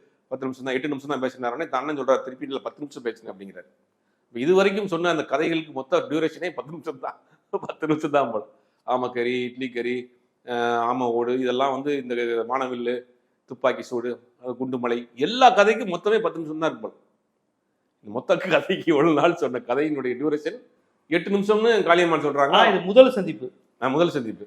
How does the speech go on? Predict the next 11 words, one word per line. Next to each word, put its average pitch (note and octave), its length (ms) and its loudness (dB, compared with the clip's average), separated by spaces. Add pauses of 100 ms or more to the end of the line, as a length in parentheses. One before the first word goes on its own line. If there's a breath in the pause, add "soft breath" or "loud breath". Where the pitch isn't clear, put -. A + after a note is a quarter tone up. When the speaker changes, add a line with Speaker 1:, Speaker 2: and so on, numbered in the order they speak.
Speaker 2:
முதல் G#3 300 -2
சந்திப்புல G3 340 -6
இவ்வளவு F#3+ 220 -2
விஷயம் F3 720 -8
Speaker 1:
எப்படி D3+ 260 -2
பேசுவாரு? C#3+ 400 0 (300)
எட்டு D#3 280 -2
நிமிஷத்துல A#3+ 260 0
என்ன G3 200 4
பேசிட D3+ 280 -2
முடியும்? A#2 260 -10